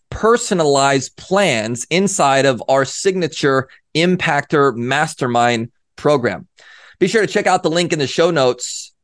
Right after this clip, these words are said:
Feel free to apply, and let's just see if it's a good fit for you, if you're getting value, not only from this podcast, but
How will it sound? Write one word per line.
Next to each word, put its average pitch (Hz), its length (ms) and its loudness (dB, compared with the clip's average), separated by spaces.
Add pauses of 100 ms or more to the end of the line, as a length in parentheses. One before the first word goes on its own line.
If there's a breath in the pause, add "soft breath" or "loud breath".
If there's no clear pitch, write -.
(320)
Feel 202 260 0
free 190 280 0
to 180 200 2
apply, 147 540 2
and 147 320 0
let's 180 240 -2
just 196 240 -2
see 220 160 0
if 135 100 0
it's - 140 -8
a 147 40 -2
good 156 220 0
fit 214 300 -2
for 131 180 2
you, 127 140 2
if 131 160 -2
you're 139 80 -2
getting 139 240 -4
value, 143 360 2
not 139 160 2
only 170 160 2
from 151 220 -2
this 143 160 -6
podcast, 139 640 0
but 135 200 0